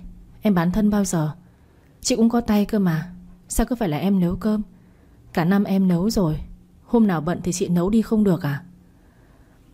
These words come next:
Quả khế vô duyên rơi trúng đầu đau đớn, ảnh hưởng đến tâm trạng của Mây ngay sau đó.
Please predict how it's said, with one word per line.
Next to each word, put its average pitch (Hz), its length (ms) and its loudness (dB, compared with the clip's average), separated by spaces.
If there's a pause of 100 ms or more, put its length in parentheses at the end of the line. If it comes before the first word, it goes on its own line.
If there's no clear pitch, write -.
(720)
Quả 165 180 0
khế 175 240 -2
vô 196 200 2
duyên 190 340 2 (160)
rơi 196 220 2
trúng 190 240 0
đầu 151 200 0
đau 180 180 2
đớn, 180 360 0 (520)
ảnh 180 160 2
hưởng 175 140 4
đến 165 160 -2
tâm 214 180 4
trạng 160 260 -2
của 143 120 -4
Mây 180 220 4
ngay 175 220 2
sau 180 200 0
đó. 175 340 0